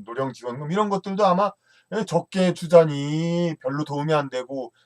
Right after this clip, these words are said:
많이 주자니 예산이 부족하고 그러니까 추첨, 사실상 거의 추첨이나 비슷한 어떤 선발 기준 뭐 그런 걸 아마 많이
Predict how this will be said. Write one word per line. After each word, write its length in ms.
많이 340
주자니 600
예산이 360
부족하고 720
그러니까 640
추첨, 440
사실상 520
거의 160
추첨이나 480
비슷한 420
어떤 360
선발 500
기준 280
뭐 100
그런 220
걸 200
아마 220
많이 880